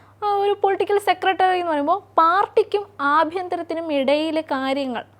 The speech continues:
ആ, അത് പാർട്ടിക്കും ആഭ്യന്തരത്തിനുള്ളൊരു പാലമാണ് പൊളിറ്റിക്കൽ സെക്രട്ടറി എന്ന് പറയുന്നത്. പാർട്ടിക്കും ആഭ്യന്തരത്തിനും ഇടയിലെ കാര്യങ്ങൾ ചർച്ച ചെയ്യുക. പാ-, അതായത്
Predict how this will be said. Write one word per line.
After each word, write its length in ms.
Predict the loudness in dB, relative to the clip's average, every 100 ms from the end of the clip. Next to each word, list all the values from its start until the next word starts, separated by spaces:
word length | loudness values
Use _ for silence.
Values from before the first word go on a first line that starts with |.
| _ -20 -20 _ _ 0
ആ, 140 | 2
അത് 100 | 4
പാർട്ടിക്കും 640 | 4 4 4 2 -4 -2
ആഭ്യന്തരത്തിനുള്ളൊരു 840 | 2 2 2 -2 -4 -4 -2 -2 -2 2
പാലമാണ് 720 | 2 4 4 4 4 0 -2 -6 _ -20 _ 0
പൊളിറ്റിക്കൽ 340 | 0 0 -2
സെക്രട്ടറി 580 | 0 0 4 4 6 4
എന്ന് 140 | 2
പറയുന്നത്. 320 | -2 -4 -6 -2
പാർട്ടിക്കും 600 | 2 2 0 -4 -6 -2
ആഭ്യന്തരത്തിനും 680 | 0 0 -2 -4 -6 -4
ഇടയിലെ 300 | 0 0 0
കാര്യങ്ങൾ 440 | -2 -2 -2 0 -2
ചർച്ച 340 | -2 -6 -6
ചെയ്യുക. 480 | -8 -6 -2 0 -2 -4 -20 -20 -8 0
പാ-, 440 | 2 4 4 4 0 -4
അതായത് 340 | 0 0 0